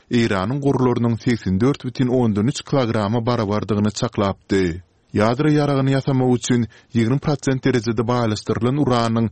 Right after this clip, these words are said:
bir ýüz ýetmiş kilogramy zerurdyr. Emma ýadry ýaraglarynyň köpüsi togsan prosentden hem asy derejede baýlaşdyrylan urany ulanýarlar. Iki müň on beşinji ýyldaky ýadry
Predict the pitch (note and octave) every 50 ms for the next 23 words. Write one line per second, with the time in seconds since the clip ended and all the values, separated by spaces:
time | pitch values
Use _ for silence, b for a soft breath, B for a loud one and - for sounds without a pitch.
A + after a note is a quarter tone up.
0 | b b b b _ B2+ B2+ B2+ A2+ A2 A2 G2 - - D#3+ - - - C#3+ C3
1 | A#2+ A2+ A2+ A#2 G#2+ G2+ G2+ G#2 G#2 G#2 A2+ A2+ A2 G#2+ G#2+ G#2 G2 G2+ G2+ F#2
2 | F2+ - b b b _ _ _ A#2 A2 G#2+ A2 G2+ F2+ E2 D#2+ F2 G2 G#2+ A#2+
3 | C3 D3 C#3+ D3 C#3+ C#3 C3 C3+ B2+ B2 B2 B2 B2 B2 B2 A2+ - - B2 A2+
4 | - - - B2+ A#2+ A2+ - - A2+ G2 F#2 - C#3+ D3+ - E3 C#3+ - - D3
5 | C3 B2+ - C3+ B2 C3 C3+ B2 - G#3 G2 G2 - - C3+ D3 C3 C3+ A2+ A#2+
6 | A2 A#2+ A#2 A2 B2 B2 A#2+ A2 G#2 G2+ - - A2+ G#2+ G#2+ G#2 G#2 A2 A2 C3+
7 | C3+ C3 A#2+ A#2 A2 G#2+ G2 G2+ G2 G2 F#2+ G2 G2 G2 G2 G2 F#2+ G2 G2 G2
8 | G2 F#2+ G2 - _ _ _ - - - - B2+ A#2+ A#2 A#2 A2+ A2 A2 G2+ G#2
9 | - - G#2+ G#2 A2 C#3+ D3+ C3+ D3+ C3+ B2 - - A#2+ G#2 G#2+ A2+ B2+ B2+ D#3
10 | D3 C#3+